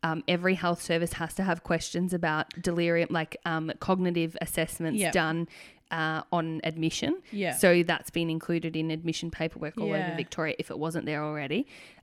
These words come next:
Speaker 1: So those numbers have greatly increased. Like, people are being
Speaker 2: Yeah.
Speaker 1: screened now for cognitive impairment where
Speaker 2: Yeah.
Speaker 1: they weren't before.
Speaker 2: Recently in oncology, they've just implemented a geriatric screening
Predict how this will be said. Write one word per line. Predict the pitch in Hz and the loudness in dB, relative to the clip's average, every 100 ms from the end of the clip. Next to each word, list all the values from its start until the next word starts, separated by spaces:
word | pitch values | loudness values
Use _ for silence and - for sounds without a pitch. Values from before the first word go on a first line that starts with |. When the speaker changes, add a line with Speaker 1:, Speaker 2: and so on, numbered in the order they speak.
| - - | -18 -8
Speaker 1:
So | - 202 185 - | 6 10 10 6
those | 180 190 208 269 | 4 8 10 8
numbers | 208 180 180 | 8 6 4
have | 175 180 170 - 175 | 4 0 0 -4 -8
greatly | - 175 180 170 - 156 | -4 0 2 2 2 -2
increased. | 151 151 160 | -2 -4 -4
Like, | 160 | -4
people | 233 226 247 262 | 4 6 8 8
are | 220 | 6
being | 185 175 | 6 4
Speaker 2:
Yeah. | 190 | 2
Speaker 1:
screened | - - 170 165 170 165 | -2 -2 2 2 2 0
now | 175 165 | 0 0
for | 160 175 | 0 -2
cognitive | - 170 165 160 | 0 0 0 0
impairment | 160 160 160 156 | -2 -2 -4 0
where | 202 | 2
Speaker 2:
Yeah. | 156 | 2
Speaker 1:
they | 156 | 4
weren't | 165 156 - | 4 2 0
before. | 156 - 139 - - - - - - | -6 -2 -2 -4 -8 -18 -20 -20 -10
Speaker 2:
Recently | 196 202 226 254 233 | 2 2 4 2 0
in | 208 | 0
oncology, | 185 202 185 180 175 | -2 0 -2 0 0
they've | 170 175 | 2 0
just | 196 - | -4 -4
implemented | 190 196 180 175 165 | -4 -4 -6 -4 -4
a | |
geriatric | 170 160 160 160 - 196 - | -2 2 2 0 -4 -12 -10
screening | - 175 175 170 165 175 180 | -6 -2 -2 -2 -2 -4 -6